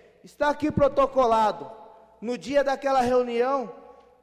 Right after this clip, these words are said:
onde nós, vereadores, fomos lá, e eu fiz, juntamente com os quatro vereadores presentes, as seguintes indicações pedindo pro bairro Vila Rica e José Onha.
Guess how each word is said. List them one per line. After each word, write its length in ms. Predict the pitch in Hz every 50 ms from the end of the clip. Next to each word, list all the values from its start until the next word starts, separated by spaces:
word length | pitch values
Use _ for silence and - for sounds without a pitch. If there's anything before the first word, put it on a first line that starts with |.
| _ _ _ -
onde 260 | 220 262 269 226 262
nós, 380 | 269 262 262 285 285 269 226 -
vereadores, 580 | 254 254 254 254 240 233 220 240 240 226 233
fomos 300 | 240 247 262 254 254 233
lá, 640 | 208 240 247 262 285 294 277 - - - - - - -
e 120 | 185 220 262
eu 220 | 277 294 294 294
fiz, 500 | 294 - - 285 302 311 285 214 - - - - - - - _ _ _ _
juntamente 680 | - - 262 285 285 285 285 262 254 269 277 269 269 -
com 120 | 247 269
os 120 | 254 -
quatro 380 | - - 262 269 269 262 262 220
vereadores 540 | 247 247 247 247 247 - 247 247 240 240 -
presentes, 680 | 240 247 269 277 247 247 269 254 277 285 277 - - - - - - _ _ _ _ -
as 140 | 220 240 233
seguintes 680 | - - - 285 277 262 208 285 320 320 - - 294
indicações 720 | 302 294 254 269 - 285 277 254 - - 254 269 277 269
pedindo 460 | - - 277 254 202 240 262 262 262
pro 140 | - 262 254
bairro 340 | 240 240 240 247 247 240 240
Vila 260 | 233 240 240 240 226
Rica 300 | 202 208 233 240 - -
e 60 | 233
José 280 | 196 214 214 214 240 226
Onha. 360 | 196 175 170 156 139 127 117